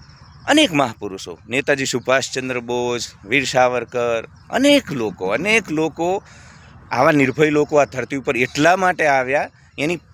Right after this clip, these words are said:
એની પછવાડે આ તત્વજ્ઞાન છે ભારતનું, જે પોતાને શરીર નથી માનતું, દેહ અભિમાનથી,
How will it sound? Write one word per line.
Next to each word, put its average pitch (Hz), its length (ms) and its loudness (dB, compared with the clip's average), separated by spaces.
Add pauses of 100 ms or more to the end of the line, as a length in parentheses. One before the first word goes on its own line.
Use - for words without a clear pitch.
(160)
એની 156 180 0
પછવાડે 170 540 2
આ 143 100 4
તત્વજ્ઞાન 104 600 -8
છે 98 140 -8
ભારતનું, 95 500 -6
જે 180 100 0
પોતાને 190 380 -2
શરીર 190 440 2
નથી 113 340 -6
માનતું, 85 460 -12 (440)
દેહ 160 220 2
અભિમાનથી, 160 840 -2